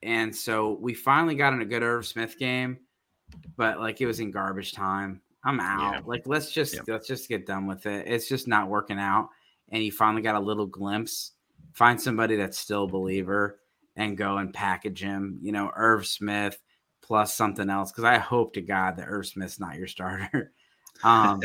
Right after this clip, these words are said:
Speaker 2: <laughs>
Speaker 1: but Irv Smith plus something, go get a, you know, go just trade Irv Smith to somebody that needs a tight end and get a, you know, a third round or a second round pick for him. I'm just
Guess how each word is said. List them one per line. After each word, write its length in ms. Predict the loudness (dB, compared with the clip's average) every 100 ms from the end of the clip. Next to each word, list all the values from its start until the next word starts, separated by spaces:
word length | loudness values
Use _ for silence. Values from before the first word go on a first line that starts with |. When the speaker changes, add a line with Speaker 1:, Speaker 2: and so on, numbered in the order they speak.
| -4 -2
Speaker 2:
<laughs> 320 | -4 -4 0
Speaker 1:
but 300 | 2 0 -4 8
Irv 200 | 10 10
Smith 360 | 6 2 2 -2
plus 260 | 0 2 2
something, 640 | 2 2 2 0 0 0 2
go 160 | 2
get 260 | 6 4 4
a, 20 |
you 220 | -2 -2
know, 140 | -2 -2
go 280 | 2 4 4
just 280 | 2 -4
trade 320 | -2 2 4 4
Irv 200 | 2 0
Smith 260 | -4 -4
to 60 | -4
somebody 340 | -2 0 2
that 100 | 0
needs 240 | 0 -4 -4
a 80 | -4
tight 300 | 0 2 2
end 400 | 0 -2 -4 -8 _ _ -12
and 140 | -6
get 160 | -2 -2
a, 180 | -2 -4
you 140 | -4
know, 220 | -2 -2 -2
a 60 | -6
third 340 | -2 0 2
round 400 | 2 2 4 2
or 100 | 0
a 40 |
second 320 | -2 -4 -4 -2
round 260 | 0 0
pick 200 | -2 -10
for 340 | -8 -4 0 0
him. 140 | -2 -8 _ _ _ 6
I'm 180 | 8
just 160 | 8 0